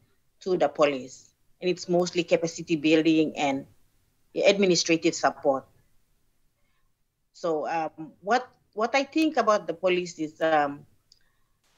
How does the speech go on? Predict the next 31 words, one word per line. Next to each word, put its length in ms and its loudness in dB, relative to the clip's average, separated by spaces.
if 220 -8
we 140 -4
can 400 -2
increase 480 -4
the 120 -2
number 440 0
of, 160 -2
um, 300 -4
kind 160 -6
of 160 -8
tr-, 120 -14
trained 340 -6
police 420 -8
and 320 -8
get 160 -10
them 160 -6
recruited 500 -8
in 100 -8
the 120 -12
system, 540 -10
that 200 -8
is 180 -14
one 300 -4
thing 180 -6
that's 400 -4
very 300 -2
challenging, 560 -4
especially 580 -8
with 180 -4
recruitment 640 -4
with 120 -8